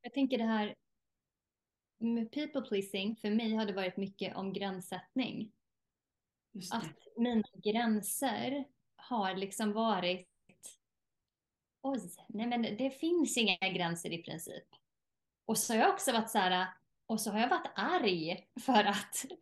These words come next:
Speaker 1: folk inte förstår att jag har också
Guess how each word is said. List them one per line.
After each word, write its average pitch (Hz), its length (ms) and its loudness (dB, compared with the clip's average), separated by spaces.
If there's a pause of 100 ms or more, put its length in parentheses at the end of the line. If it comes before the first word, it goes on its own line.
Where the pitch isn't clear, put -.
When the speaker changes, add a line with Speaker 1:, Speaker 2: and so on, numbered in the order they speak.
(260)
Speaker 1:
folk 226 380 4
inte 214 640 4 (240)
förstår 294 520 4
att 208 240 2
jag 202 140 6
har 160 280 0
också - 240 -6